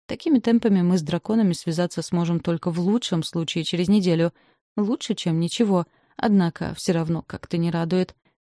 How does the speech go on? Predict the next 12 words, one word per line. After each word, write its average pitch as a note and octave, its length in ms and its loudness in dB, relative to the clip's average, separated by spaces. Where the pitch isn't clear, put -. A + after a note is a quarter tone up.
Думаю, G#3+ 400 8
Лаэль G3 260 2
права, G#3 380 0
и E3 80 -2
Совет E3+ 380 -2
племён G3 340 2
давным-давно F#3+ 800 4
приписал G3 600 0
наш F#3 260 2
отряд E3+ 340 -4
к - 80 -20
погибшим. F3 640 -2